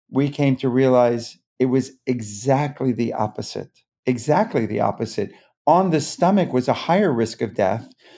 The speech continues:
and even more, more risk of choking and more risk of choking on your vomit. When you're on your back, there's less risk of that, even though it, it doesn't seem like it would be that way. But if you feel your own neck, your windpipe is in the front.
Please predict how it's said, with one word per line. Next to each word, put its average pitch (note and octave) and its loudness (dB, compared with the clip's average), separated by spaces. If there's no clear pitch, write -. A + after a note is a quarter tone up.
and F3+ 4
even G#3 4
more, F3 2
more E3 4
risk F3 2
of C3 -4
choking G3 0
and C#3+ 0
more E3 4
risk D#3+ 0
of C#3 -4
choking D3+ 0
on C#3 2
your C3+ 2
vomit. C3 2
When C#3 2
you're D3 0
on D#3+ 2
your D3 0
back, F#3 0
there's C3 -4
less A3+ -2
risk - -4
of A2 -8
that, G#2+ 0
even D#3 2
though C#3 6
it, B2+ 0
it C3 -8
doesn't D3 0
seem F#3+ 0
like D3+ 2
it C#3 0
would B2+ 0
be D#3+ 2
that B2 2
way. G#2+ 0
But D3+ 2
if D3+ -2
you C#3+ 0
feel G3 0
your E3+ 0
own C#3 4
neck, C#3 0
your C3+ 2
windpipe C#3+ 2
is B2 -2
in B2+ 2
the A2+ 0
front. A2+ -2